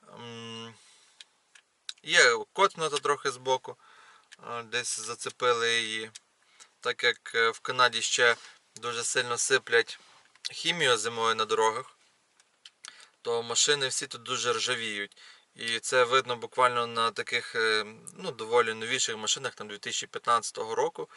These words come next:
що вони є ржаві на порогах, вони є ржаві.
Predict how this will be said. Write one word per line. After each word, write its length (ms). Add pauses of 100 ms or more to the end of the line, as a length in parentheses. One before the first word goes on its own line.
(400)
що 420
вони 380
є 400
ржаві 840
на 200
порогах, 680 (360)
вони 280
є 120
ржаві. 720